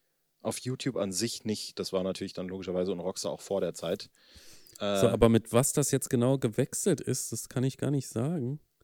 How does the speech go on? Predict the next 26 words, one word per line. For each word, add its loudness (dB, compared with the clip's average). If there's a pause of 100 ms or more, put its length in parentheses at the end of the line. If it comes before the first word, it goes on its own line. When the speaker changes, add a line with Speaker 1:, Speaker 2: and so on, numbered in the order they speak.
(520)
Speaker 2:
Äh, -2
Speaker 1:
Hm. 4
Speaker 2:
warte 0
mal, 4
ein 0
Mann, 0
deine 0
Schuld. -2 (720)
Speaker 1:
Bestimmt, -2
äh, 4
sowas 2
wie, -4
äh, -2 (200)
Mein -2
Teddy 2
oder 2
Susi -6
Spakowski. 2
Speaker 2:
Ne, 8
es 6
ist 6
im 6
Wechsel 6
mit 6
Der 2
Optimist. 2